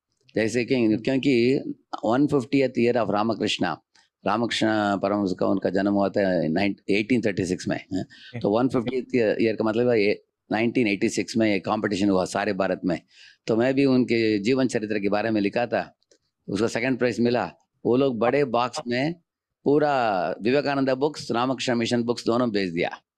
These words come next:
Speaker 1: हैं?
Speaker 2: ओह।
Speaker 1: घर में आ गया, तो मैं दो तीन महीने में सब किताबों को पढ़ता रहा,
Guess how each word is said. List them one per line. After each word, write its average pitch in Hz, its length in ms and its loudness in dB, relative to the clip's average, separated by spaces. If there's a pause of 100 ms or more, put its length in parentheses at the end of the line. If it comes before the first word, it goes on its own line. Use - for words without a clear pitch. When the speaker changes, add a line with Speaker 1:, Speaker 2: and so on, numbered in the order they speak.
(100)
Speaker 1:
हैं? 110 160 -2 (240)
Speaker 2:
ओह। 123 200 -4
Speaker 1:
घर 113 160 2
में 123 120 0
आ 117 120 0
गया, 113 240 -2 (500)
तो 127 160 2
मैं 139 140 2
दो 131 160 2
तीन 139 220 0
महीने 135 260 2
में 123 400 2 (180)
सब 110 260 -4
किताबों 113 320 -2
को 113 80 2
पढ़ता 104 300 -2
रहा, 98 340 -2